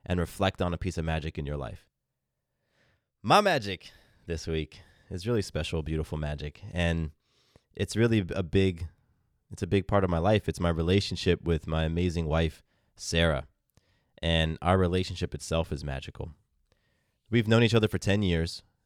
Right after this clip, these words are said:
and this Sunday is gonna be our six-year wedding anniversary. So I've, I'm in this space of just reflecting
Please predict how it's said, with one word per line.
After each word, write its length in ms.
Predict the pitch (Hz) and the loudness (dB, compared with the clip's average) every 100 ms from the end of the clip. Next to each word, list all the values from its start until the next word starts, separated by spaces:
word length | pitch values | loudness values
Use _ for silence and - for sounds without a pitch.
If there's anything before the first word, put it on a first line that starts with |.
| _ - | _ -4
and 420 | 85 82 82 78 | -2 0 -2 -2
this 160 | 95 - | -2 -2
Sunday 720 | - 107 123 104 73 78 - | -2 0 2 0 -2 -4 -6
is 100 | 82 | -4
gonna 120 | 85 | -2
be 180 | 82 67 | -2 -2
our 200 | 78 78 | -4 -6
six-year 640 | - - - 90 87 80 - _ _ _ | -8 -10 -6 -2 -2 -2 -6 _ _ _
wedding 380 | - 95 95 80 | 0 2 2 0
anniversary. 600 | 69 65 64 - - 85 _ _ _ _ _ | -6 -8 -10 -10 -12 -16 _ _ _ _ _
So 420 | - 104 101 - _ - | 4 6 6 4 _ 4
I've, 340 | 110 110 101 - | 6 6 2 0
I'm 120 | 107 | 2
in 120 | 110 | 4
this 140 | 104 - | 2 -2
space 420 | - 101 92 90 | -2 0 0 -4
of 120 | 80 | -4
just 220 | 87 - | -6 -6
reflecting 600 | 80 - 92 - 85 78 | -6 -2 -2 -2 -6 -6